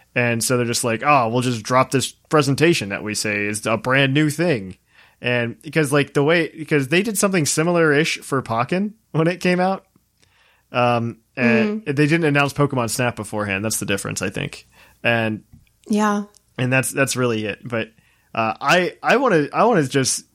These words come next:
Speaker 1: like, break from all of the negativity 'cause, like, yeah, I think they announced this horribly. It, it's very much like the Diablo <laughs> mobile game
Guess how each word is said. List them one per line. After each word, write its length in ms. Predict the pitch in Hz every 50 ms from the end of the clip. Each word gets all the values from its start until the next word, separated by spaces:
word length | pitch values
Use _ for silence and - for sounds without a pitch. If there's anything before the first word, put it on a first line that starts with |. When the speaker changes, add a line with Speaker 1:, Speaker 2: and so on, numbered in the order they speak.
| _ _ _ _ -
Speaker 1:
like, 300 | - 127 113 113 110 -
break 400 | - 135 135 135 139 139 139 135 120
from 280 | - 139 127 123 120
all 180 | 120 123 127 127
of 60 | 117
the 60 | 113 123
negativity 640 | 123 123 117 117 110 - 127 123 113 113 110 110
'cause, 180 | 117 123 113 120
like, 180 | 123 120 -
yeah, 160 | 208 214 190 160
I 100 | 147 165
think 140 | 190 180 143
they 100 | 139 131
announced 280 | 120 117 117 117 -
this 120 | 113 104 -
horribly. 380 | 113 107 107 101 113 110 110
It, 140 | 104 107 127
it's 280 | 127 123 143 143 131 123
very 540 | 120 147 143 135 131 127 123 120 120 - -
much 320 | 131 127 120 123 120 - -
like 140 | 127 120 -
the 60 | 120
Diablo 520 | 113 127 113 107 98 101 - 101 110 147
<laughs> 20 | 143
mobile 320 | 120 139 127 123 151 147
game 300 | 139 143 143 147 151 143